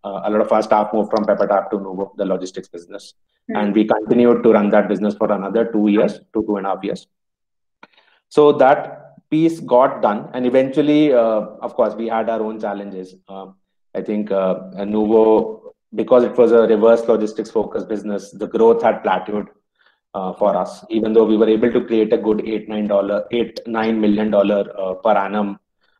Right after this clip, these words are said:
Speaker 1: uh, revenue business, we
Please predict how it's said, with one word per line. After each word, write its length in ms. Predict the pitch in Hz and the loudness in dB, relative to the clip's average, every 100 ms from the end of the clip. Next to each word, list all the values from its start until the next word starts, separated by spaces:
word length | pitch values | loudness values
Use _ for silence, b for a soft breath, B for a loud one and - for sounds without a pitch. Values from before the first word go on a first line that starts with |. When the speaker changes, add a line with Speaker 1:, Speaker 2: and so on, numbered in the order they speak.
| _ | _
Speaker 1:
uh, 440 | - 92 90 90 90 - | -8 -6 -6 -8 -8 -2
revenue 360 | 104 107 110 104 | 0 0 0 0
business, 480 | 101 98 113 - _ _ _ _ - | -2 -4 -12 -14 _ _ _ _ -4
we 580 | 107 107 107 107 107 | 0 2 2 0 -4